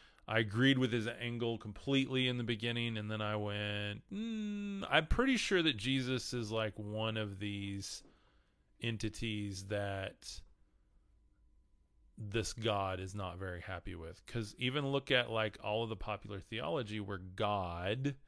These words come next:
this Yahweh character, pours out his wrath on Jesus for us. Like, Jesus was a lightning rod that took the wrath of the gods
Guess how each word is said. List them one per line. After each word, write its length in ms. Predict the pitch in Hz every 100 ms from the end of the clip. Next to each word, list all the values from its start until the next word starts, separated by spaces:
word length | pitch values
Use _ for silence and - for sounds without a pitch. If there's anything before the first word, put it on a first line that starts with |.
| - _ _ _
this 260 | 107 107 -
Yahweh 540 | 107 95 95 98 90 90
character, 440 | 107 98 98 104
pours 340 | - 110 104
out 140 | 104 104
his 120 | 98
wrath 640 | 92 98 92 90 95 - - 104
on 440 | 90 98 95 98 110
Jesus 540 | 117 131 98 82 -
for 400 | - 110 95 92
us. 480 | 117 92 - - - _ _ _ _ _ _ _ _ _
Like, 100 | 107
Jesus 400 | 107 117 117 127
was 140 | 120 110
a 60 |
lightning 580 | 104 104 113 113 101 98
rod 300 | 95 92 92
that 200 | 90 -
took 320 | - 123 -
the 120 | - 95
wrath 420 | 101 101 101 101
of 120 | 92
the 80 | 92
gods 840 | 104 101 95 87 82 87 -